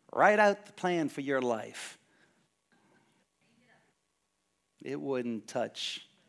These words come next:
it wouldn't even, it wouldn't even begin to scratch the surface of God's plan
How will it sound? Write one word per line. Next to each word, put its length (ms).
it 180
wouldn't 440
even, 400
it 160
wouldn't 260
even 200
begin 360
to 100
scratch 460
the 80
surface 760
of 180
God's 360
plan 460